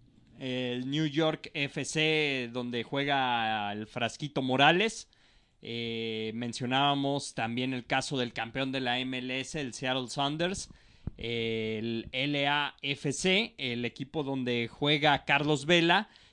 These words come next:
y finalmente el Atlanta United, que era el ex equipo del Tata Martino,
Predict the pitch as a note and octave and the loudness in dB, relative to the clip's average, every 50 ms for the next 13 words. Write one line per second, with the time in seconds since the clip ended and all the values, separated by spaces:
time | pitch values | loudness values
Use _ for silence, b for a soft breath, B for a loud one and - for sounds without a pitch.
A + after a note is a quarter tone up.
0 | b - D#3+ E3+ - - D#3+ D3 D#3 D#3 D#3+ D#3 D#3 D#3 D#3 C#3+ - F#3+ F#3 F3+ | b -2 0 0 0 0 0 2 2 2 2 2 0 -2 -4 -4 -6 -6 -4 -4
1 | - - - C#3 C3+ C3+ C#3 C3 B2+ B2 - C#3+ C#3+ C#3+ D3 D3 C#3+ D3+ C#3 C3+ | -6 -6 -6 -4 -2 -2 0 0 0 0 0 0 2 2 2 0 0 0 0 2
2 | C3 B2+ B2+ B2+ C3 C#3+ D#3 D#3+ D#3 F3 F3+ - - - C3+ B2 A#2+ A#2+ A#2 A2+ | 2 0 -2 2 4 4 4 6 4 2 0 -2 -4 -4 -2 -2 -2 -2 -2 -2
3 | A2+ A2 G2 G2+ C3+ C#3 C#3+ D3+ D3+ D3 C#3 C3+ C#3+ C#3 G#2+ C#3 C3+ B2 - - | -4 -4 -4 -2 0 0 2 2 2 2 0 -2 -4 -4 -6 -6 -6 -6 -6 -6
4 | D3 B2+ - - D#3+ D#3 - - E3 C#3 B2 A#2+ A#2 - D3+ D3 - - D#3+ D3+ | -8 -6 -6 -6 -8 -6 -4 -4 -4 -2 -2 -4 -4 -4 -6 -6 -4 -2 0 2
5 | D3+ D#3 D3+ - F#3+ F#3+ F#3 F#3 F#3+ A3 - | 2 2 2 2 2 2 4 2 0 -2 -4